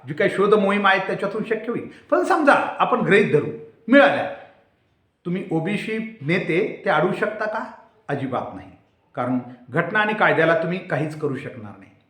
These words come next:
फक्त तुमचं म्हणणं असं आहे की हां, तुम्ही एक नक्की म्हणू शकता की आरक्षणाची जी, अ,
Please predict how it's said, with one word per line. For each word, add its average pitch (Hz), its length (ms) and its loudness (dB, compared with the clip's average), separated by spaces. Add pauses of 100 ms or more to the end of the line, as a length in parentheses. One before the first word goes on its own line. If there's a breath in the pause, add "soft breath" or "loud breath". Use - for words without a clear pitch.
(400)
फक्त 226 260 2 (140)
तुमचं 214 320 2
म्हणणं 170 260 2
असं 160 340 -4
आहे 113 460 -6 (320 soft breath)
की 240 340 0
हां, 196 260 4
तुम्ही 175 180 -2
एक 185 300 4
नक्की 185 260 -2
म्हणू 202 240 2
शकता - 260 -2
की 226 160 -2
आरक्षणाची 202 960 -2 (340 loud breath)
जी, 165 440 4
अ, 120 340 -2